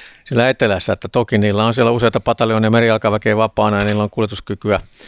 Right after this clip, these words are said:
kuljetuskykyä niille, mutta ei niillä ole semmoista isoa pintataistelualusosastoa näitä olevaa, joka pystyisi, niinku, että he pystyisi, ja, ja sitä ilmatulitukea, että he pystyisi hyökkäämään, niinku, puolustetulle rannalle.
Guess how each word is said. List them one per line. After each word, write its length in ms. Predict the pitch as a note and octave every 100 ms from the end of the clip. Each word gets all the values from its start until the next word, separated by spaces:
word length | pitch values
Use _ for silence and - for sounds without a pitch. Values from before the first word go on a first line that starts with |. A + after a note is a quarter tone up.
| - - - -
kuljetuskykyä 540 | - B2 G#2+ B2 A#2 A2+
niille, 240 | A#2+ A2
mutta 260 | A2 G#2 -
ei 140 | C#3+ A#2+
niillä 140 | A2+
ole 40 | A#2
semmoista 340 | - A#2 - - _ _ - - -
isoa 260 | B2 C3
pintataistelualusosastoa 1900 | - C#3+ C3 A2+ B2 A#2+ A2 A2 A2 A2+ G#2 - - A#2+ G#2 C3+ B2+ - A2+
näitä 240 | G#2+ G#2
olevaa, 260 | B2+ A2 G#2+
joka 140 | G#2
pystyisi, 380 | F#2 A2 - G#2
niinku, 220 | G#2+ G2+ - E3+
että 200 | - G#2+
he 60 | G#2+
pystyisi, 480 | A2 - A2+ F#2+ A2
ja, 80 | -
ja 80 | A2+
sitä 120 | C#3
ilmatulitukea, 720 | B2 A2+ G#2 G#2 - G#2 G#2
että 100 | G2
he 60 | A2+
pystyisi 320 | G#2+ - -
hyökkäämään, 420 | B2+ - G#2+ G#2
niinku, 160 | A2 G2+ -
puolustetulle 440 | A2+ - G2+ G2+
rannalle. 540 | G2 G2+ F#2 E2+ -